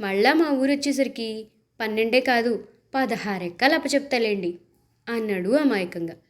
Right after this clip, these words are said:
నిర్వీణ్యుణ్ణి అయ్యాను. పెద్దవాడు ఐస్ క్రీమ్ తెచ్చి ప్రేమగా అందించాడు.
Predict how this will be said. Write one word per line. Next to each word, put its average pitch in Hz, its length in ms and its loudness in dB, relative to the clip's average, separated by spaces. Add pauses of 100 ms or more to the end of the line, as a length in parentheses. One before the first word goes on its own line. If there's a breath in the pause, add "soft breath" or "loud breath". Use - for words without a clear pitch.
(760)
నిర్వీణ్యుణ్ణి 311 640 4
అయ్యాను. 233 380 -2 (540)
పెద్దవాడు 214 720 -4 (300)
ఐస్ 180 200 -10
క్రీమ్ 247 260 -4
తెచ్చి 254 220 0
ప్రేమగా 202 460 0
అందించాడు. 226 540 -2